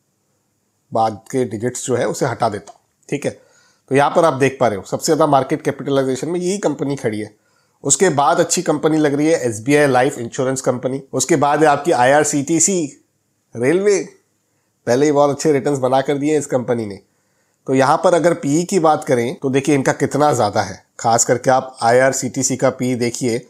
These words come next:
तो उस हिसाब से मुझे ये कंपनी इतनी ज़्यादा अच्छी नहीं लगती है, तो मैं फ़िलहाल इसे रेड में रखूँगा। ठीक है, फिर चलिए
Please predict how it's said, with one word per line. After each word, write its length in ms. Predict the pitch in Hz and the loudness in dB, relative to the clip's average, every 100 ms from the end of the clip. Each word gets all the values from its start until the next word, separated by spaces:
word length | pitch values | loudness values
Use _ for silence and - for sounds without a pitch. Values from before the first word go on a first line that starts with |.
| _ _ _ | _ _ _
तो 60 | - | -2
उस 200 | 160 156 | 0 0
हिसाब 240 | 151 151 | 2 0
से 160 | 139 156 | 0 0
मुझे 240 | 139 127 | 0 0
ये 60 | 139 | -2
कंपनी 400 | 131 117 110 123 | -2 -2 -2 -4
इतनी 300 | 147 123 123 | -6 -6 -4
ज़्यादा 280 | 123 107 117 | -4 -2 -2
अच्छी 360 | 107 - 139 - _ - | -4 -6 -10 -10 _ -12
नहीं 240 | 110 110 127 | -6 -4 -2
लगती 260 | 113 - | -4 -6
है, 60 | 156 | -6
तो 120 | 175 | -4
मैं 100 | 143 | -2
फ़िलहाल 300 | 139 139 151 | 0 2 2
इसे 280 | 139 165 180 | 0 0 2
रेड 200 | 139 127 | 2 2
में 120 | 131 | 2
रखूँगा। 400 | 113 - 92 - - _ _ _ _ _ _ _ _ | 0 -2 -14 -18 -20 _ _ _ _ _ _ _ _
ठीक 160 | 151 151 | -4 -2
है, 80 | 120 - _ _ _ _ _ _ _ _ _ | -4 -6 _ _ _ _ _ _ _ _ _
फिर 160 | 160 170 | 0 0
चलिए 360 | - 156 175 | 0 2 4